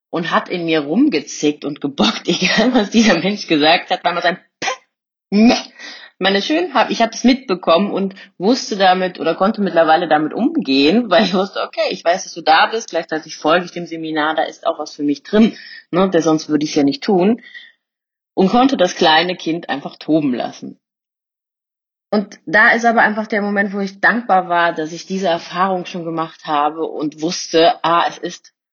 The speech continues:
einfach der Teil in mir, der die Freiheit sich wünscht und ja, der die Erfahrungen damals gemacht hat und vielleicht eingeschränkt worden ist oder was auch immer. Und ich hab's einfach mitbekommen, weil ich mich wahrgenommen habe.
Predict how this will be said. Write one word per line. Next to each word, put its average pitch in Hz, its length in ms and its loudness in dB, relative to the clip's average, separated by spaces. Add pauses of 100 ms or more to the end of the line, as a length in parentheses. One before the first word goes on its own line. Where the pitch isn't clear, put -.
(200)
einfach 160 260 -8
der 170 220 0
Teil 160 320 4
in 156 160 0
mir, 151 260 0 (480)
der 147 400 4
die 156 140 -4
Freiheit 160 580 0
sich - 240 -8
wünscht 151 460 -4
und 143 420 -2 (320)
ja, 151 200 4
der 160 140 0
die 160 120 -4
Erfahrungen 196 640 -2
damals 165 360 0
gemacht 165 460 -8
hat 151 180 -6
und 139 220 -10
vielleicht - 240 -14
eingeschränkt 147 680 -4
worden 143 240 -2
ist - 220 -12
oder - 180 -18
was - 220 -8
auch 226 120 -6
immer. 180 360 2 (460)
Und - 140 -4
ich - 160 -2
hab's 196 180 0
einfach 175 280 0
mitbekommen, 160 640 2
weil 151 160 6
ich 143 180 0
mich 151 380 2
wahrgenommen 131 720 0
habe. - 400 -6